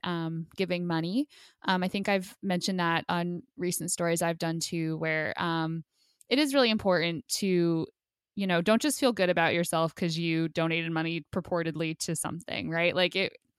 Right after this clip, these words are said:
it really, it's a duty on, I think, the, the, your end,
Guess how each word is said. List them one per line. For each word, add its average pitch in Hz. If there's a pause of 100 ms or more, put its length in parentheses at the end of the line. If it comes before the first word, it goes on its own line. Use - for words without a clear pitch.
(360)
it 214
really, 254 (480)
it's 214
a 214
duty 208
on, 180
I 185
think, 190 (100)
the, 180 (280)
the, 180
your 180
end, 185